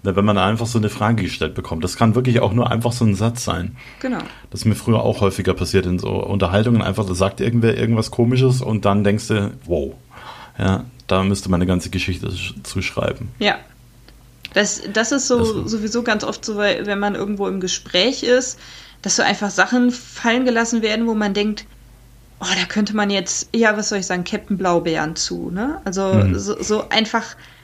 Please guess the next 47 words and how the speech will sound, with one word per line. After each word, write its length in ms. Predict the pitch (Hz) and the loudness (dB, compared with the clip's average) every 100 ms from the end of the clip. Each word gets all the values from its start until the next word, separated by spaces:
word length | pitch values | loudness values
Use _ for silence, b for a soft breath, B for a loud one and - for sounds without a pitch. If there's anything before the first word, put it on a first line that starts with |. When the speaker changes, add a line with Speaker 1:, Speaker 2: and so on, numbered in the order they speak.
| B - | B -2
Speaker 2:
sich 300 | 240 240 - | 0 2 2
ausdenken, 600 | 254 - 254 247 - 233 | 2 4 2 0 0 0
dass 220 | 220 220 | 0 2
wieso, 260 | 247 269 302 | 2 4 4
weshalb, 360 | 254 247 220 | 4 2 0
warum. 400 | 208 175 165 156 135 B B B B - - B B B - | 0 2 0 -2 -8 B B B B -20 -20 B B B -2
Speaker 1:
Ja. 320 | 90 85 82 - | 0 2 -2 -6
Speaker 2:
Und, 460 | - 98 87 - | -4 -4 -6 -14
äh, 120 | - - 202 | -16 -14 -4
daraus 420 | 202 202 247 247 - | 2 4 2 0 -2
passiert 420 | 233 - 233 233 | -4 0 -2 0
dann 260 | 214 208 202 | 0 0 0
halt 240 | 202 202 | 0 0
eben 240 | - 208 196 | -4 -4 -4
doch 220 | 208 - | -6 -2
ganz 180 | 208 214 | -2 -2
schnell, 340 | - 202 214 | -2 -2 0
dass, 260 | 202 196 - 220 240 | -2 -4 -8 -12 -8
also 320 | - 185 180 - - | -6 -6 -8 -14 -6
dann 160 | - 170 | -4 0
baut 200 | 175 - | 0 0
man 120 | 185 | 0
da 80 | 175 | 0
irgendwo 240 | 185 190 | 0 -2
einen 80 | 185 | -4
Charakter 560 | 180 185 185 180 - - | 0 2 2 2 2 2
ein, 240 | 233 220 | 2 2
weil 120 | 208 | 0
man 120 | 202 185 | 0 0
den 160 | 180 | 0
halt 180 | 180 170 | 0 -4
braucht 420 | - 160 208 277 220 | 0 2 4 0 -2
und 140 | 190 | -4
siehe 200 | - 196 | -2 0
da, 220 | 175 196 | 2 2
der 120 | 226 | 0
Charakter, 440 | 180 185 180 - 247 | -4 -4 -4 -2 -2
der 120 | 208 | -2
braucht 300 | - 202 - | -2 -4 -2
irgendwie, 300 | 214 208 208 | -2 0 2
mit 160 | 208 196 | 0 2
dem 120 | 202 | 0
man 140 | 190 | 0
reden 260 | 180 196 247 | 0 0 0
kann 320 | 254 269 311 | 2 2 2
und 160 | 277 202 | 0 0
dann 260 | 202 208 | 2 0